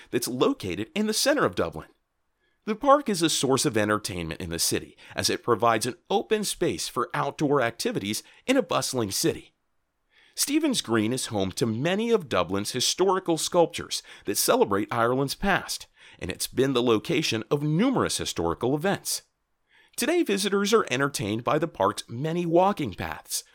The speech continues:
wildlife areas, and gardens. Grafton Street is one of Dublin's shopping streets, and it connects College Green at Trinity College to Stephen's Green. The street is busy morning, noon, and night, as it is a magnet for street performers,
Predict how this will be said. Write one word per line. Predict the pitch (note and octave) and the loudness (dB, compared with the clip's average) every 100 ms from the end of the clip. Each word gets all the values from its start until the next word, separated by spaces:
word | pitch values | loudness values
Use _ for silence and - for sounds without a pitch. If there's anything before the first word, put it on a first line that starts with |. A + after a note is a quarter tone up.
| _ - | _ -2
wildlife | G2 E3+ A2+ F2+ E2 | 2 2 2 -2 -2
areas, | E2 E2 G2+ - _ - | -2 0 -2 -4 _ -4
and | F3 | -2
gardens. | D3+ F3+ G2 C#2+ - - _ _ _ _ _ _ _ _ _ _ _ | 2 0 0 -10 -12 -12 _ _ _ _ _ _ _ _ _ _ _
Grafton | B2 C3+ G3 - F#3+ | 4 4 4 0 -2
Street | - A2 G#2+ - | 0 0 0 0
is | C3+ B2+ | -4 0
one | D3+ E3+ | 2 2
of | B2+ | 0
Dublin's | C3+ C#3 C3+ C3 | 0 2 0 0
shopping | - C#3 A#2 G#2+ F#2 | 0 4 4 2 -4
streets, | - D#2+ D2 - - - - | -6 -8 -10 -10 -14 -12 -4
and | C#3+ | -2
it | - | -2
connects | - C#3+ A3 - - | -2 0 0 -2 -2
College | - C3 F#3+ - - | 2 2 2 0 -4
Green | G2 D#2+ D#2+ D3 - | -2 -2 -4 -8 -8
at | G3 | -6
Trinity | - B3 C4+ C#3 | -4 -2 0 -2
College | - D#2+ D2+ G#2 - _ - | 0 -2 -2 -6 -10 _ -4
to | |
Stephen's | A3+ - C4 C#3 - | -4 -2 -2 -4 -4
Green. | F#2+ E2 - _ _ _ _ _ - | -6 -8 -14 _ _ _ _ _ -6
The | C4+ | -4
street | - E4+ D4+ | 0 2 2
is | B3 | 0
busy | D3+ A2 G#2+ E3 - | 0 0 2 -2 -2
morning, | B2 F3+ G#3 A3+ A3+ | 4 6 6 2 -4
noon, | - A2+ A#2+ B2+ _ G2 | -4 -2 0 -2 _ -2
and | C#3 G2+ E2 | 0 0 -2
night, | A2+ F2+ _ - - - | -2 -4 _ -20 -14 -2
as | A#2+ A#2+ | -2 0
it | D3 | 0
is | G#2+ | 2
a | F2+ | 0
magnet | F2+ G#2+ B2 B2+ F#2 - | 0 2 2 2 -6 -10
for | D2 | -6
street | - - E3 - | -4 -2 -4 -2
performers, | E3 E3+ F3 F3+ F#3+ - | -4 2 4 4 -2 -8